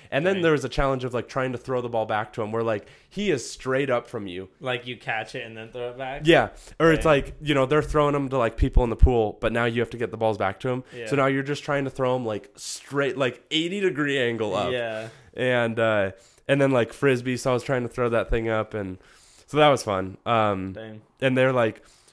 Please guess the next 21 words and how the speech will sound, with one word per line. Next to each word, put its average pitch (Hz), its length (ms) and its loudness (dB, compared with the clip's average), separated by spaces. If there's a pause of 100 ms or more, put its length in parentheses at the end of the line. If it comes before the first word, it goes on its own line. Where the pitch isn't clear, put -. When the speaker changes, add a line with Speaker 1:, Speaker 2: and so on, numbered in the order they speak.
Speaker 1:
there's 135 240 2
the 131 60 -4
pool 165 340 6
and 147 100 4
the 120 60 0
hot 131 220 2
tub, 139 260 0
and 127 120 -2
they 127 60 2
had 127 120 0
these 120 160 -4
pipes 123 440 0
on 127 120 -2
the 107 60 0
wall 101 440 2 (240)
where 123 180 4
water 113 300 4
was 113 140 -2
just 110 180 -8
spilling 110 320 -2
out, 104 280 -2